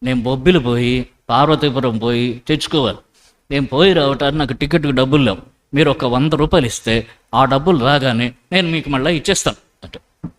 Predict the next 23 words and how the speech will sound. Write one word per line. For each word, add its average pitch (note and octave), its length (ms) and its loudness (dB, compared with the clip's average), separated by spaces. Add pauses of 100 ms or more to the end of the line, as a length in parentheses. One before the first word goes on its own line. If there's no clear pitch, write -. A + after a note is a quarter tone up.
(1300)
నేను A#2+ 200 -2
ఒకటే D#3 240 0
నిర్ణయం D#3+ 400 2
చేసుకున్నాను, D3+ 440 0
"ఈయన C#3+ 120 2
నిజంగా D3+ 360 0
వంద D3+ 220 0
రూపాయలు D#3+ 300 0
ఇచ్చాడా, D#3 400 2
నేను D3 240 0
నిజంగా E3+ 280 0
చర్చికి E3 360 0
పోతా, C3 320 -2 (520)
ఇవ్వలేదా, E3+ 800 0
నమస్కారం, E3+ 480 0
ఈయన E3+ 120 0
మళ్ళీ D3+ 240 2
రాడు." B2+ 280 0 (2750)
నేను B2 160 -4
అడిగింది G#3+ 320 2
ఎంత? E3+ 360 2 (1120)
వంద A2+ 220 -2
రూపాయలు. G#2+ 420 -2